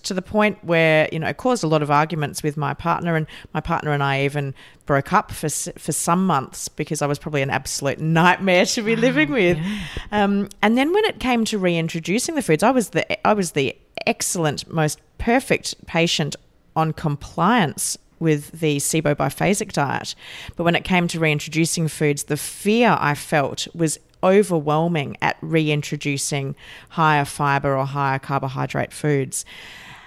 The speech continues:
Speaker 1: I recognized, I was very, very conscious of how I was, and I was working with my psych-, psychologist at the time around my, uh, control with food. And so I had the support of a qualified professional, which was great, but I was also bec-,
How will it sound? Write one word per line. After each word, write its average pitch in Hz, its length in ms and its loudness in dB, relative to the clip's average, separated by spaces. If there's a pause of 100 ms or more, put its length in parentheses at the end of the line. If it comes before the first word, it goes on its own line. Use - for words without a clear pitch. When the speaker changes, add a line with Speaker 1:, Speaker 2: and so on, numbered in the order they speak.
(240)
Speaker 1:
I 190 80 8
recognized, 165 800 2
I - 20 6
was 147 140 2
very, 165 500 6
very 156 300 4
conscious 160 520 -2
of 160 60 -4
how 147 160 -2
I 143 80 4
was, 151 320 2
and 156 100 0
I 147 100 4
was 143 140 0
working 147 320 -2
with 143 140 -2
my 143 80 -2
psych-, 143 320 -4 (120)
psychologist 143 680 -4
at - 60 -10
the 127 60 -6
time 147 360 0
around 143 440 0
my, 143 720 0 (320)
uh, 151 100 -4
control 151 580 2
with 147 180 -2
food. 139 440 -2
And 147 340 -4
so 170 200 0
I 165 80 6
had 185 320 -2
the 247 140 0
support - 520 -2
of 160 120 -10
a - 40 -16
qualified 147 560 -4
professional, 151 520 -6
which - 180 -8
was 156 120 -6
great, 147 200 -2
but 151 100 -2
I 160 220 4
was 170 140 0
also 165 260 2
bec-, 160 240 -6